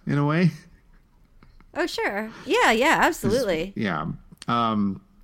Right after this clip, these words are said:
Speaker 1: we stayed at the Art of Animation Resort, which I've never been at before, of course, 'cause it wasn't open when I was there last. So we stayed there. We stayed at the, we stayed in the Little Mermaid section, and we just stayed in the cheapest room possible. <laughs>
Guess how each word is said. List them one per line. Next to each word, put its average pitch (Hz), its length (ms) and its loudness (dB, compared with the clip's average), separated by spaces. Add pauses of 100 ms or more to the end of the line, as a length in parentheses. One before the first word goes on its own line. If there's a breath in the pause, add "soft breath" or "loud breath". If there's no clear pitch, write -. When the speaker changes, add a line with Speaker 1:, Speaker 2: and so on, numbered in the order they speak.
(540)
Speaker 1:
we 127 140 2
stayed 139 260 0
at 131 100 -4
the 123 80 -2
Art 107 160 0
of 104 100 -2
Animation 98 800 -2
Resort, 95 540 -2 (400 soft breath)
which - 200 -4
I've 101 160 0
never 101 240 0
been 92 420 -2
at 90 220 -6
before, 95 380 -4
of 95 140 -10
course, 101 240 -4
'cause 104 160 -4
it 113 80 2
wasn't 113 240 0
open 123 300 0
when 101 100 0
I 95 80 0
was 92 120 -4
there 95 180 0
last. 90 500 -6 (680 loud breath)
So - 100 -6
we 107 120 0
stayed 107 320 -2
there. 104 180 2
We 104 80 0
stayed 104 220 -2
at 95 140 -4
the, 101 320 -2
we 113 100 0
stayed 175 180 2
in 151 140 2
the 123 100 2
Little 117 220 2
Mermaid 95 480 0
section, - 560 -6 (200)
and 101 220 0
we 107 80 2
just 110 160 -2
stayed 113 240 0
in 110 640 -2
the - 80 -4
cheapest - 420 -4
room 104 160 -2
possible. 131 580 -2
<laughs> - 60 -12